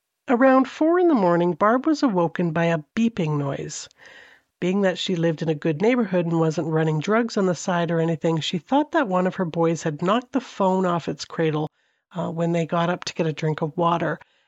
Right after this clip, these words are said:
And this was back in the day of landlines, um, when a phone, if it wasn't put down properly, would beep.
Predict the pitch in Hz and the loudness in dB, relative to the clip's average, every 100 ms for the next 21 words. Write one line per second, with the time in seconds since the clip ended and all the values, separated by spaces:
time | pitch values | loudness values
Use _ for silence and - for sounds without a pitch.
0 | - 196 226 240 - 196 185 185 175 156 | -2 2 2 0 0 2 2 0 -2 0
1 | 165 160 147 165 175 185 175 160 151 151 | 0 0 -2 -2 0 2 2 0 0 -2
2 | 156 - _ - 180 160 151 156 165 180 | -6 -10 _ -6 -2 0 0 -2 -2 2
3 | 175 175 180 - 294 240 208 175 170 185 | 2 0 -4 0 4 4 2 0 0 0
4 | 180 180 156 170 170 160 160 147 156 156 | 0 -4 -4 -2 0 0 -2 -4 -2 -2
5 | 147 147 139 - 160 135 | -2 -4 -6 -6 -4 -6